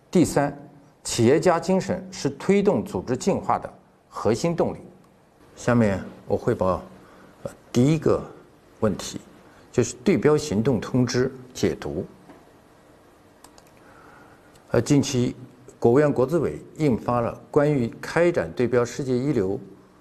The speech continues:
管理提升行动的通知》，并召开对标世界一流管理提升行动启动会议，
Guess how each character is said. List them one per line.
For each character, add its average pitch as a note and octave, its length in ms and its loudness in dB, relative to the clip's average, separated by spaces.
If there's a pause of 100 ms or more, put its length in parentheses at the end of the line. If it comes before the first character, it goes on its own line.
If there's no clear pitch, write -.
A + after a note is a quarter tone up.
(160)
管 A#2 320 2
理 G2+ 140 -2
提 - 240 -6
升 C#3+ 180 0
行 F#2+ 220 -6
动 A#2+ 140 0
的 F#2+ 100 -2
通 A2 240 0
知》， A2+ 260 0 (520)
并 A#2 160 6
召 C#3 240 2
开 C3 320 -2 (440)
对 B2 220 4
标 A#2+ 240 2
世 B2 200 -4
界 A#2 120 0
一 B2 160 0
流 G2+ 140 0
管 G2 220 -2
理 G2 100 -4
提 - 200 -10
升 A#2 120 -2
行 G2+ 240 -4
动 A2 160 0 (420)
启 - 160 -6
动 G#2+ 140 2
会 D#3+ 200 4
议， G#2 60 -2